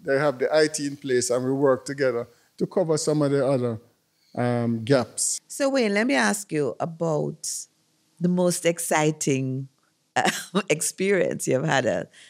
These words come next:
Speaker 2: as an investor.
Speaker 1: Well, it's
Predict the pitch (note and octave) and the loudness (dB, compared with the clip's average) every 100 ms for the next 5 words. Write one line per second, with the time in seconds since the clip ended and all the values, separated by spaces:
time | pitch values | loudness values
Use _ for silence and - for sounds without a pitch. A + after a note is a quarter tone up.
0 | _ - D3+ C3+ B2+ B2+ A2+ - - - | _ -2 2 2 0 0 0 -2 -6 -8
1 | - C#3 _ _ _ _ _ _ _ _ | -10 -14 _ _ _ _ _ _ _ _
2 | _ _ - D3+ F#3+ D3+ A2+ C3+ C3+ - | _ _ -4 2 4 4 2 -2 -4 -12